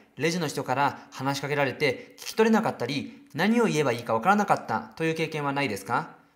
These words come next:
こちらの動画を見れば、現金払いの時によく使われる表現を理解することができ、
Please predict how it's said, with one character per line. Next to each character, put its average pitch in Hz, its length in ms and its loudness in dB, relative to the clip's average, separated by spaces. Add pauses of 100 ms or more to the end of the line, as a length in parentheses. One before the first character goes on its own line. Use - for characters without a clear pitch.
こ 143 120 -4
ち 202 120 -2
ら 220 60 4
の 220 60 4
動 214 160 2
画 208 120 2
を 202 40 2
見 202 120 2
れ 165 100 4
ば、 170 280 2 (200)
現 196 300 0
金 226 260 -2
払 226 160 4
い 170 40 2
の 139 100 0
時 131 180 -8
に 165 100 -4
よ 165 80 -2
く 147 80 -6
使 - 160 -8
わ 131 120 2
れ 139 120 -2
る 135 80 -6
表 143 260 0
現 135 100 0
を 170 200 4
理 - 120 -2
解 180 160 2
す 170 100 -6
る 151 60 -6
こ 165 100 -2
と 180 80 -4
が 196 140 0
で 135 100 -2
き、 143 340 -6